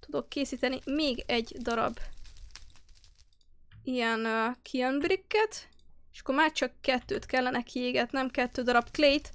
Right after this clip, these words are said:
ahhoz, hogy meglegyen mind a nyolc darab blokk, és elméletileg akkor, ö, már csak a hammert kellene elkészítenem, amivel majd ugye rá kell ütni. Engineer hammer. Igen, ehhez kell egy string, kettő darab bot és kettő darab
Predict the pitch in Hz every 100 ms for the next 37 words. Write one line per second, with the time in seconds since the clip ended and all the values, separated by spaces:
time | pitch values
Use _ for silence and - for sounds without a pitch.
0 | - - - 254 262 262 254 262 240 262
1 | 254 - 254 254 240 247 254 247 247 226
2 | 226 330 440 - - - _ _ _ -
3 | - 294 262 254 254 330 349 349 - 262
4 | - - 254 240 247 233 262 269 269 -
5 | - 247 302 294 226 - - 233 226 220
6 | 247 - 240 - 269 269 247 240 233 233
7 | 247 240 247 285 277 - - - - -
8 | - - - 269 - 269 269 415 - -
9 | - 277 262 247 262 233 233 240 320 320
10 | 269 254 254 - - - - - - -
11 | _ - 269 247 269 247 - 247 233 240
12 | - 285 277 269 269 233 226 226 240 -
13 | 233 - 254 - 240 240